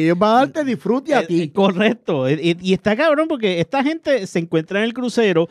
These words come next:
Speaker 2: y yo les digo una cosa, no peleen en el área de la comida porque con la cantidad de comida que esta gente se mete al cuerpo,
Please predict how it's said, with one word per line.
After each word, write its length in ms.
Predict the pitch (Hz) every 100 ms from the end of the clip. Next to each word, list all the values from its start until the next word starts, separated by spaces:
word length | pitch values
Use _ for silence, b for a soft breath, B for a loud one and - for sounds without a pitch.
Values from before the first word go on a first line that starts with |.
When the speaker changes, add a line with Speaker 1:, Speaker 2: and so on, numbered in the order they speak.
| B B
Speaker 2:
y 120 | 127
yo 140 | 147 139
les 160 | 160
digo 200 | 156 180
una 180 | 190 185
cosa, 420 | 180 202 208 196
no 280 | 135 131 131 143
peleen 340 | 170 165 170
en 120 | 175 175
el 80 |
área 180 | 160 170
de 60 | 170
la 100 | 175
comida 420 | 185 156 175 190
porque 200 | 147 135
con 160 | 127 123
la 100 | 123
cantidad 420 | 127 131 131 127
de 80 | 165
comida 340 | 185 190 190
que 60 | 180
esta 180 | - 185
gente 180 | 185 196
se 160 | 190
mete 220 | 175 190
al 100 | 175
cuerpo, 480 | 160 196 180 - 143